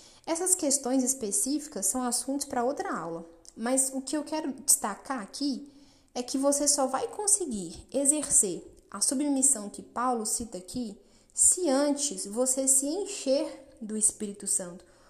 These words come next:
Muita gente pega só a partir do versículo vinte e dois em diante e esquece de citar o versículo anterior, os versículos anteriores, no qual,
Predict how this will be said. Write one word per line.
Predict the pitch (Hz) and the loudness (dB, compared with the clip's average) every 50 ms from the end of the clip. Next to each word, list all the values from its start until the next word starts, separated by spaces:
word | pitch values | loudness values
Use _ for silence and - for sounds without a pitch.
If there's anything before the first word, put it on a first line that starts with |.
| _ _ - | _ _ -4
Muita | 233 262 320 349 359 349 | 0 0 0 2 2 2
gente | 269 269 294 311 311 - | 2 2 2 0 0 -2
pega | - - 262 254 254 247 247 | -2 -2 0 0 0 0 2
só | - - 269 - | 0 0 0 -2
a | 349 | -4
partir | - 349 320 - - - - 262 254 | -2 -4 -4 -4 -4 -6 -4 -4 -4
do | 226 247 | -4 -2
versículo | 226 233 233 226 - 247 240 - 226 214 | -2 0 2 0 0 0 -2 -6 -6 -6
vinte | 208 233 247 240 - | -4 -4 -4 -4 -4
e | 208 | -4
dois | 202 220 240 277 285 285 | -6 -6 -6 -4 -2 -2
em | 262 | -2
diante | 233 220 208 214 254 294 330 320 - - - - - - _ _ - | -2 -2 -4 -4 -6 -6 -6 -6 -8 -12 -14 -16 -20 -20 _ _ -6
e | 285 349 | -2 2
esquece | 359 - - - - 247 240 302 302 - - | 2 2 2 2 0 0 0 0 0 -2 0
de | 254 254 | 4 4
citar | - - 233 - - 226 240 262 | 4 4 2 -4 -8 -6 -4 -2
o | 254 | -2
versículo | 254 254 247 - - 277 - 285 285 | -2 -2 -2 -2 -4 -4 -6 -4 -4
anterior, | 285 277 294 - 415 392 277 - 226 | -2 -2 -4 -4 -4 -4 -4 -4 -4
os | 247 226 | -4 -4
versículos | 226 233 226 - - 330 349 349 302 262 226 | -4 -2 0 0 0 0 0 -2 -2 -2 -2
anteriores, | 226 214 214 220 202 196 190 185 185 185 190 185 | -2 -4 -6 -6 -6 -6 -6 -8 -8 -8 -8 -10
no | 214 202 | -10 -10
qual, | - - 214 208 202 202 - | -8 -6 -6 -6 -6 -8 -12